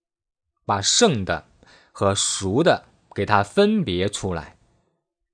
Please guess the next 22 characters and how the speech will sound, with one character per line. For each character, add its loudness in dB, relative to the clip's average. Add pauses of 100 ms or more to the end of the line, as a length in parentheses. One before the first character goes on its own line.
(440)
用 6
我 6
们 4
的 2
行 2
为 0 (220)
来 0
分 2
别 0
第 0
七 -2
日， -4 (640)
因 8
为 8
第 2
七 0
日 0
和 0
其 -2
他 2
六 2
天 0